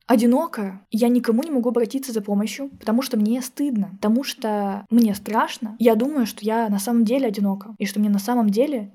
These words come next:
никто не может помочь. Ам, это правда тяжёлое состояние, и я всегда говорю себе,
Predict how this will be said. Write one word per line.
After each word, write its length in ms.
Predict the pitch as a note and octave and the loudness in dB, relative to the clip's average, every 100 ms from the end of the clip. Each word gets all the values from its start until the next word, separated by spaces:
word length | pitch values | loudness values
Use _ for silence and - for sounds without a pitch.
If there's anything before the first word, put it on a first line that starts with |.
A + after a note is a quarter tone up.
| - | -2
никто 520 | G#3+ - A3 C4+ - | -2 0 -2 -2 -2
не 100 | G#3+ | 2
может 300 | G3+ A3 A3 | 2 2 0
помочь. 420 | A#3 A3 F#3+ - - | 0 0 -2 -6 -8
Ам, 460 | - A#3+ A#3 A3 A3 - - | 0 2 4 2 -2 -6 -4
это 160 | A#3+ | -2
правда 460 | B3 A#3 G3+ G3 G3+ - | 2 2 2 -2 -6 -10
тяжёлое 400 | - A#3 A3 G3+ | -4 0 0 0
состояние, 720 | G3 - - G#3 G#3+ C#4+ B3 A3+ - | -2 -8 -8 -4 -2 -2 -4 -6 -2
и 420 | A3+ A3+ A3 A3 | 0 0 0 -2
я 160 | A3 A#3 | 0 0
всегда 340 | - A#3 G#3 | 0 -2 0
говорю 480 | G#3 G#3 G3+ G#3 C4+ - _ _ _ _ | 0 0 -2 -2 -4 -12 _ _ _ _
себе, 480 | - G#3+ G3+ G#3+ | -6 -2 0 0